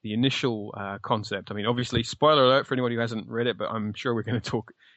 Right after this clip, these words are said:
in great depth about all these sort of things, is, um, Margaret Clark came to us and said, "Okay," uh, sorry, not Margaret, um, yeah, um, and she came to us and she said, um, you know, "This is what we're gonna do. We're gonna have this assassination. We're gonna have this kind of shot heard round the galaxy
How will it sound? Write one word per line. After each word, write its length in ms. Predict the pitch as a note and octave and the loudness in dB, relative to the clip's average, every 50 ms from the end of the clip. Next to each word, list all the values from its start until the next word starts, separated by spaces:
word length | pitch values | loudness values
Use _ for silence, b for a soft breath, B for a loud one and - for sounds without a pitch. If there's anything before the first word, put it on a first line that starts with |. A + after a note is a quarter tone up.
| b b | b b
in 80 | G#2 G#2+ | -4 0
great 200 | A2 A2 G2+ A2+ | 2 0 2 2
depth 240 | A#2 A2+ - - | 2 0 0 0
about 220 | - G2+ A2+ A2 G2+ | -2 -2 0 0 0
all 140 | A2 A2 G#2 | -2 -4 -6
these 180 | G#2+ G2+ - | -8 -10 -8
sort 160 | - A2+ F2+ | -8 -8 -8
of 60 | G#2+ - | -6 -4
things, 200 | B2+ B2 G#2+ G#2 | -2 -2 -2 -2
is, 200 | G#2 G2+ G#2 - B B B B B B B B _ | -6 -10 -10 -14 B B B B B B B B _
um, 420 | - A2 A2 A2 G#2+ G#2+ G#2 A2 A#2 - _ _ _ _ _ _ _ _ - | 0 0 2 2 2 0 -4 -6 -8 -14 _ _ _ _ _ _ _ _ 0
Margaret 380 | A#2+ A#2+ A#2+ A#2+ G#2+ A2 - | 2 4 4 4 4 0 0
Clark 300 | - - E3 C#3+ G#2 - | 2 2 4 4 2 2
came 140 | C#3 B2+ B2 | 0 0 0
to 100 | - A2+ | -2 -4
us 100 | F#2+ - | -8 -8
and 80 | G#2+ - | -8 -4
said, 160 | - A2+ G#2+ | -2 -2 0
"Okay," 400 | A2+ A2+ - G#2+ G2+ G2 G2+ G2 | -2 -2 -2 -4 -4 -6 -6 -6
uh, 140 | G#2 G#2 F#2+ - - - | -6 -4 -4 -6 -6 -6
sorry, 180 | - - A2 | -2 -2 0
not 120 | G#2 G2+ G2 | 0 0 -2
Margaret, 200 | G2 G2 G#2 - | -2 -4 -4 -6
um, 360 | G#2 G2+ G2+ G2+ G2+ G2+ B2 - _ - - | -6 -6 -4 -6 -6 -8 -10 -14 _ -10 -8
yeah, 100 | G#2 - - F2+ | -8 -6 -6 -4
um, 380 | - G#2+ G#2 G2+ G#2 - - - - | -2 -2 0 -2 -2 -4 -6 -10 -12
and 140 | G#2+ G#2+ - | -8 -8 -8
she 80 | - - | -6 -2
came 160 | - G#2+ G#2 | -2 -2 -2
to 160 | G2+ A2+ G2+ | -2 -4 -4
us 120 | G2+ - | -4 -6
and 60 | G#2 F#2+ | -8 -10
she 120 | - - | -8 -4
said, 180 | - A#2 G2+ G#2+ - | -2 -2 -2 -2 -2
um, 320 | G#2+ G2+ G2+ G2 G2 G2 G2+ _ _ _ _ _ _ _ _ _ _ _ _ _ _ _ _ _ - B B B B B B B B _ _ _ - | -2 -2 -2 -4 -6 -8 -10 _ _ _ _ _ _ _ _ _ _ _ _ _ _ _ _ _ -10 B B B B B B B B _ _ _ -2
you 140 | C3+ C3+ B2 | 2 4 4
know, 100 | A2 G#2+ | 4 4
"This 160 | B2 A#2+ - | 2 -2 -2
is 60 | B2 A2+ | -2 0
what 140 | A#2+ G#2+ | 0 0
we're 60 | G#2+ G#2+ | 0 0
gonna 240 | A2 A2 G#2 G#2 | 0 0 0 2
do. 180 | G#2+ D#3 D3 A#2 | 2 4 4 4
We're 80 | G2+ G2 | 4 2
gonna 180 | G#2 G#2 G2+ | 0 0 0
have 220 | G2 A#2 A#2+ A2 G#2 | 0 0 0 0 -2
this 160 | G#2+ - - | -6 -8 -10
assassination. 720 | G#2+ - - A#2+ G#2+ - - G#2+ G2+ G#2+ G#2 - G#2+ G#2 G2 | -6 -2 -2 -2 -2 -2 -4 -4 -4 -4 -4 -6 -6 -8 -8
We're 120 | G2 G2 | -8 -8
gonna 180 | G#2 G2 G2+ G2 | -8 -8 -8 -6
have 220 | G#2 G#2 G#2 - | -6 -6 -6 -6
this 200 | G#2 G2 - - | -8 -10 -10 -8
kind 160 | - A2+ G#2+ | -6 -4 -4
of 80 | G2 F#2+ | -2 -2
shot 360 | - - - C3+ A#2 - - | -2 0 2 2 2 2 2
heard 160 | A#2+ A2 G#2+ | -2 -2 0
round 200 | A#2 A2+ G#2+ G#2 | 0 0 0 0
the 40 | G2 | -2
galaxy 580 | F#2+ G#2+ G2+ G2+ G#2 G#2 - - - F#2+ F#2+ | -2 -2 -2 -2 -2 -4 -6 -8 -8 -8 -8